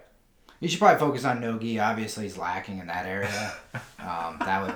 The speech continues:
Speaker 1: probably give him the most benefit. He'd learn the most, being where he's in the top one percent in the world. Um, and really get up to that top point five percent.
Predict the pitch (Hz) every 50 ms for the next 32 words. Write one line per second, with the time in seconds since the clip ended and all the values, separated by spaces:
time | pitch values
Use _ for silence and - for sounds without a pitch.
0 | - - - - 131 123 127 131 127 123 123 120 117 131 120 110 110 104 101 104
1 | 104 101 98 - - 101 104 110 110 - - 120 113 107 120 107 90 92 98 104
2 | 110 110 113 110 110 113 117 117 117 - - - 101 98 98 98 95 95 95 92
3 | 90 92 92 87 90 98 - 101 92 90 - 90 87 87 95 92 - 95 87 87
4 | 85 82 85 85 87 95 104 - - 127 110 - - - - - - - - 87
5 | 85 85 - 87 87 87 87 - - - - - - - - - 98 92 92 95
6 | 92 90 87 87 87 95 92 92 92 - 95 90 85 85 - - 90 92 92 -
7 | - - - 98 95 95 - - - _ _ - 107 110 - - - - - -
8 | - - - - - 90 85 85 90 95 98 - - - 98 - - 104 107 107